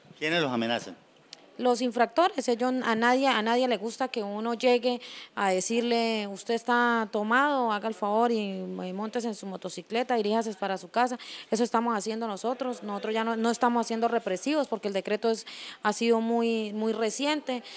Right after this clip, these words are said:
Speaker 2: Se le dice a la persona: "Vaya, se salga", pero la persona nunca entiende. La persona, desafortunadamente,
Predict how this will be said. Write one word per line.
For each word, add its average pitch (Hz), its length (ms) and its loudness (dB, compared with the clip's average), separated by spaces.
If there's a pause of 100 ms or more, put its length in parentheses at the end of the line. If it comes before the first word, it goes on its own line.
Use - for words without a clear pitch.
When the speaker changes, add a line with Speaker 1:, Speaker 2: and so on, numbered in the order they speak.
(140)
Speaker 2:
Se 233 160 -2
le 214 120 2
dice 214 140 0
a - 20 2
la 240 100 2
persona: 220 540 -2 (100)
"Vaya, 247 380 0
se 196 160 -10
salga", 254 320 -2
pero 214 160 0
la 208 80 0
persona 247 400 -2
nunca 277 400 2
entiende. 240 500 -4 (480)
La 214 80 -6
persona, 233 540 -4
desafortunadamente, 214 1080 -4